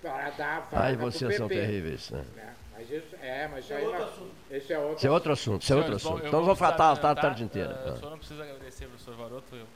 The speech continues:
Speaker 4: eu se-, eu costumo me posicionar sempre nas questões e, e tal qual nessa questão partidária. Eh, pode ser que a decisão partidária, ao final, eh,
Speaker 1: Sim.
Speaker 4: eh, modifique, mas a minha, a minha postura é essa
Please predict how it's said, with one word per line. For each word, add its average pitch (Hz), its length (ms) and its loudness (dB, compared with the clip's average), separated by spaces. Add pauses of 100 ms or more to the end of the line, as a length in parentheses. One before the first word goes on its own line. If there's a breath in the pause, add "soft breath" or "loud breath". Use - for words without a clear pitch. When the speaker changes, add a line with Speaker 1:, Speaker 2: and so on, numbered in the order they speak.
(120)
Speaker 4:
eu 110 120 -16 (220)
se-, 131 100 -16 (120)
eu 127 100 -10 (100)
costumo 147 240 -16
me 143 100 -14
posicionar 139 560 -10
sempre 135 340 -14
nas 120 160 -12
questões 131 520 -16
e, 131 60 -16
e 110 340 -20 (100)
tal 123 280 -8
qual 127 200 -8
nessa 123 200 -20
questão 120 280 -20
partidária. 123 520 -18 (600 soft breath)
Eh, 113 260 -16 (160)
pode 143 220 -8
ser 143 140 -12
que 143 100 -16
a 139 60 -10
decisão 131 460 -14
partidária, 127 460 -12
ao 123 60 -12
final, 123 340 -14 (200)
eh, 117 60 -18
Speaker 1:
Sim. 123 140 -16
Speaker 4:
eh, 165 160 -12 (280)
modifique, 123 440 -20
mas 151 140 -20
a 143 60 -16
minha, 139 160 -16 (160)
a 123 60 -16
minha 135 180 -16
postura 135 480 -16
é 127 220 -12
essa - 180 -20